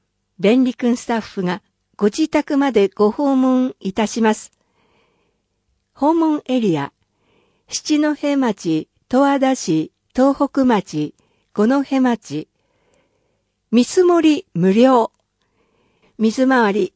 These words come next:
台所、ボイラー、ストーブの修理、草刈りだって何でも僕にお任せ。空き家、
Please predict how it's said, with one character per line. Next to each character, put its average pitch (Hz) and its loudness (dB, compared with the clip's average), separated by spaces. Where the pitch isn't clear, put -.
台 226 -2
所、 220 0
ボ 233 0
イ 247 -2
ラ 160 -4
ー、 165 -8
ス - -14
ト 302 4
ー - -4
ブ 202 -4
の 170 -2
修 247 -2
理、 156 -8
草 - -4
刈 320 0
り 311 2
だ 202 0
っ - 0
て - -4
何 294 -2
で 320 0
も 285 -2
僕 254 0
に 202 0
お 175 -2
任 247 -2
せ。 214 0
空 202 0
き 254 -4
家、 226 0